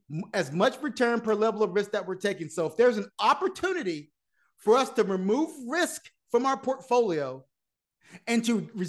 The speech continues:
receive compensation or return for that, even though the Fed's gonna say, "Well, we're putting it to a more inefficient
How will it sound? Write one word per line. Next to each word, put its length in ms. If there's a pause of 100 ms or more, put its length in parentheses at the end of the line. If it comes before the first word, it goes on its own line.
(300)
receive 640
compensation 720
or 140
return 640 (440)
for 200
that, 340 (440)
even 260
though 100
the 80
Fed's 240
gonna 140
say, 260 (160)
"Well, 140
we're 160
putting 240
it 120
to 120
a 40
more 300
inefficient 640